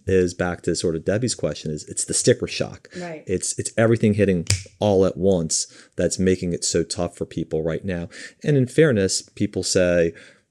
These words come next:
Speaker 1: "Not only are my taxes increasing by so much, even if I've done nothing with my property, but also what's going on with the services I'm getting in return." And now the cities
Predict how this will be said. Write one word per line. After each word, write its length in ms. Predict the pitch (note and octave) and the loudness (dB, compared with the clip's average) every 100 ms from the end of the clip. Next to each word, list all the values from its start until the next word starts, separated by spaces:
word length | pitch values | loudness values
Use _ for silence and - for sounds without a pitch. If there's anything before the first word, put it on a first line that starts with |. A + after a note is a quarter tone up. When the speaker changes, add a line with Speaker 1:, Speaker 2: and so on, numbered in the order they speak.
| _ | _
Speaker 1:
"Not 220 | G2 A2 C3 | 0 4 6
only 180 | A#2+ | 6
are 80 | G2+ | 4
my 100 | F2 | 2
taxes 500 | F#2 G#2 F#2+ - G#2 | -2 -2 -2 -2 -2
increasing 600 | F#2+ E2 - E2+ - E2+ | -2 -4 -2 -2 0 -4
by 140 | D#2+ E2 | -2 -2
so 220 | - F2+ | 0 0
much, 260 | E2 D#2+ | 0 -4
even 200 | F2 G2+ | -4 -2
if 100 | F#2+ | -2
I've 140 | F2+ F2+ | -2 -2
done 200 | F2 E2+ | -2 -2
nothing 340 | F2+ F2 F2+ | -4 -4 -4
with 160 | D#2+ - | -4 -8
my 100 | D2+ | -12
property, 560 | - B2 C3 - F2+ E2 | -6 -4 -2 -4 -4 -4
but 220 | - E2+ | -2 0
also 480 | F2+ F2+ - F2 E2 | 2 0 0 0 -2
what's 280 | F#2 E2+ | -2 -4
going 220 | - F2+ E2 | -2 -2 -2
on 60 | |
with 100 | D#2+ | -6
the 60 | - | -8
services 540 | - F2 E2 D#2+ D#2+ | -2 -2 -2 -6 -6
I'm 120 | D#2+ | -8
getting 220 | E2 D#2+ D#2+ | -6 -6 -6
in 80 | D#2 | -8
return." 400 | - G#2+ F2+ E2 | -8 -6 -4 -6
And 80 | E2+ | -6
now 180 | F2 | -6
the 60 | E2 | -4
cities 460 | - D#2+ F2+ - | -4 -4 -6 -6